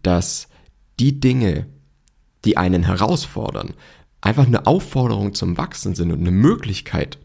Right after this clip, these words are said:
daran zu wachsen, das ist das, was, glaube ich, wirklich das Wichtige ist, ne?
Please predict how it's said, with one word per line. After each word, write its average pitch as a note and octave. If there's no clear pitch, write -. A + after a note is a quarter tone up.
daran E2
zu -
wachsen, -
das F3+
ist F#3+
das, E3
was, -
glaube G#2
ich, G#2
wirklich G2+
das F2+
Wichtige -
ist, -
ne? A2+